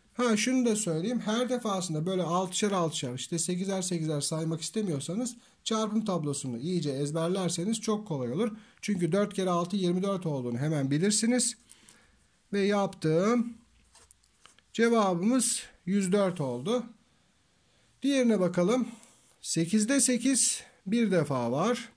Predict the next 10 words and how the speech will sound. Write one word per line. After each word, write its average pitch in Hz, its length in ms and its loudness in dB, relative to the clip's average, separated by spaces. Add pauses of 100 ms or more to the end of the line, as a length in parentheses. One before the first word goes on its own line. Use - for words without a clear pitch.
(720)
Bir 233 180 0
kere 180 220 4
sekiz, 180 460 4
sekiz. 220 580 0 (1120)
Çıkardım. 160 600 0
Sıra 226 260 2
ikide. 208 400 2
İkiyi 208 420 2
getiriyorum 139 560 0
aşağıya. 120 640 0